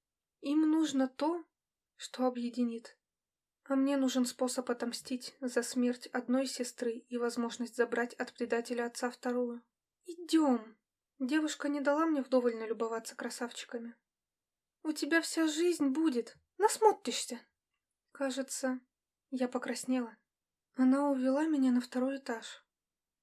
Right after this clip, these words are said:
Но не в ту комнату, где я жила раньше,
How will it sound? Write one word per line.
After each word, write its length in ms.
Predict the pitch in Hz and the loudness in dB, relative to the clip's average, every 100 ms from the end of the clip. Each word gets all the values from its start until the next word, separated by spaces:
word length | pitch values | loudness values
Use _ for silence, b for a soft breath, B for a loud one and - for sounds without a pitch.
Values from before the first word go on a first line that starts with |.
| - | -6
Но 160 | 285 311 | 0 0
не 140 | 339 | 0
в 100 | - | -2
ту 160 | 330 302 | -4 4
комнату, 580 | 269 226 214 - 233 _ _ _ _ _ _ 254 | 4 4 -4 -12 -18 _ _ _ _ _ _ -4
где 240 | 233 247 | 0 2
я 140 | 240 | 2
жила 320 | 226 240 240 233 | 0 0 0 -2
раньше, 440 | 226 208 - | -4 -8 -12